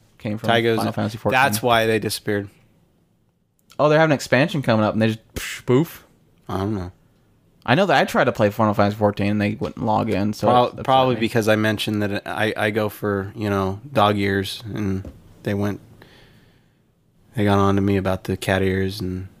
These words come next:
Speaker 2: all that stuff.
Speaker 1: I have no clue what you're talking about.
Speaker 2: That was a conversation on the
Speaker 1: Okay,
Speaker 2: forums.
Speaker 1: gotcha. But anyways, <laughs> all jokes aside,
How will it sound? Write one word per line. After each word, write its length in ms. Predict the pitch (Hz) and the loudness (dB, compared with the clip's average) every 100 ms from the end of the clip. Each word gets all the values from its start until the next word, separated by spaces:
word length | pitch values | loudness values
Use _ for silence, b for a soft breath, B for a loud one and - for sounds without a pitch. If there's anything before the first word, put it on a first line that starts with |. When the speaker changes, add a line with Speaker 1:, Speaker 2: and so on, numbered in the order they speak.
| _ - | _ -8
Speaker 2:
all 160 | 95 95 | -6 -4
that 160 | 95 | -4
stuff. 260 | - 95 95 - - - - | -4 -6 -8 -12 -20 -20 -4
Speaker 1:
I 80 | 101 | 2
have 200 | 107 104 | 4 4
no 200 | 104 107 | 2 2
clue 380 | - 117 107 107 120 _ | 2 2 2 -2 -10 _
what 220 | 160 - - | -8 -6 -4
you're 60 | |
talking 280 | 117 101 - | -2 0 -2
about. 260 | - 71 - | -6 -6 0
Speaker 2:
That 100 | 120 | 2
was 160 | 110 | 4
a 80 | 98 | 0
conversation 720 | - 98 95 92 98 95 - 98 | -4 -4 -4 -6 -8 -8 -8 0
on 60 | |
the 60 | 123 123 | 2 2
Speaker 1:
Okay, 280 | 127 113 - | 2 -2 -4
Speaker 2:
forums. 180 | 98 101 | -6 0
Speaker 1:
gotcha. 380 | 110 - 104 - _ _ b b b b b b b _ | 0 -2 -6 -8 _ _ b b b b b b b _
But 80 | 147 | 2
anyways, 360 | 123 113 107 120 - _ - | 4 6 4 0 -14 _ -8
<laughs> 600 | - - - - _ - | -8 -8 -16 -18 _ 0
all 140 | 135 | 2
jokes 300 | 120 113 - | 4 2 0
aside, 420 | 98 - 98 101 | -4 -2 0 -2